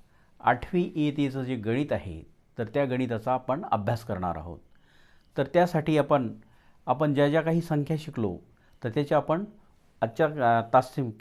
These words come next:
तासिकेमध्ये आपण उजळणी घेऊया. त्यामध्ये आपण काही गोष्टी जाणून घेऊया की संख्या कशा असतात.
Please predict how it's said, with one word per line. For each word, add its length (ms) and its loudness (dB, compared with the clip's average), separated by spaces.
तासिकेमध्ये 680 0
आपण 440 0
उजळणी 340 4
घेऊया. 460 0
त्यामध्ये 420 6
आपण 400 2
काही 160 6
गोष्टी 300 0
जाणून 280 6
घेऊया 400 -2
की 200 -2
संख्या 260 0
कशा 240 0
असतात. 340 4